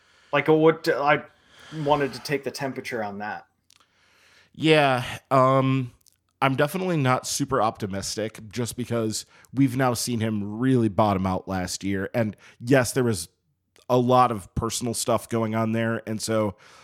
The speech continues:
Speaker 2: I don't know exactly, uh, if I should be as pessimistic as I am. I probably should be less pessimistic than I am. But there's also the issue of he's not a second baseman anymore. We know that he's been moved off of that,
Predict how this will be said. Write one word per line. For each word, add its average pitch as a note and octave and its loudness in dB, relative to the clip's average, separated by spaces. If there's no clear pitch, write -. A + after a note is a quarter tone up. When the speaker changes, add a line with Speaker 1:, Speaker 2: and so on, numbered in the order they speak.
Speaker 2:
I C3+ 4
don't B2+ 2
know A#2+ 2
exactly, G#2+ -2
uh, G2+ -10
if - -4
I D3 4
should D#3 2
be D3 4
as C#3 2
pessimistic A#2 -2
as G#2+ -2
I F2+ -4
am. G#2 -6
I - -8
probably F#3+ 2
should A#2 -2
be A#2 0
less G2 -4
pessimistic F2+ -8
than G#2 -6
I G2+ -2
am. G#2+ -6
But C3+ 0
there's D3+ 2
also F#3 2
the B2+ 0
issue B2 0
of A2 2
he's E3 0
not E3 4
a D#3+ -2
second A2+ -2
baseman F2 -6
anymore. E2+ -8
We A2+ -2
know B2 4
that G#2+ 2
he's A#2 -4
been G#2+ 0
moved C#3 0
off A2 2
of F#2+ -8
that, G2+ -4